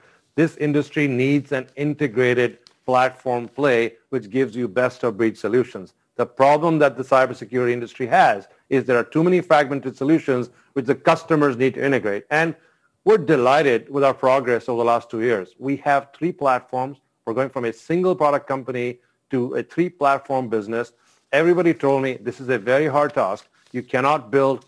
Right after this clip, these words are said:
three platforms, and you cannot do that in a company which has traditionally been selling firewalls. In fact, some of your guests have stood up there and say they applaud our efforts, but it's hard selling new stuff. Yes, it's hard selling new stuff, and we're doing it,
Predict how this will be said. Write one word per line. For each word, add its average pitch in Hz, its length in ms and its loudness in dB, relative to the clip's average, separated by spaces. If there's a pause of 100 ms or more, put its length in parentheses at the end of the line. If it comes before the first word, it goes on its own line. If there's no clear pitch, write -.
(300)
three 160 200 0
platforms, 131 720 -2
and 120 160 -8
you 120 120 -4
cannot 135 440 -2
do 131 140 -2
that 120 360 0 (240)
in 131 100 -2
a 123 60 -2
company 139 360 0
which 113 80 -4
has 117 100 -8
traditionally 135 440 -2
been 120 160 -2
selling 113 260 -4
firewalls. 143 500 0
In 117 80 -10
fact, 117 280 -4 (260)
some 120 240 -6
of 117 80 -10
your 120 120 -4
guests 120 420 -4
have 113 100 -4
stood - 160 -20
up 123 160 -2
there 123 120 -4
and 123 120 -8
say 123 340 -4
they 120 100 -8
applaud 117 340 -4
our 117 80 -4
efforts, 147 400 -6
but 120 240 -4 (160)
it's 113 160 -12
hard 123 260 -2
selling 123 340 -6
new 127 140 -8
stuff. 156 280 -4 (200)
Yes, 220 240 0 (160)
it's 165 140 -4
hard 220 420 0
selling 185 340 2
new 180 160 4
stuff, 170 420 0 (200)
and 165 160 0
we're 196 120 4
doing 170 400 2
it, 101 180 -6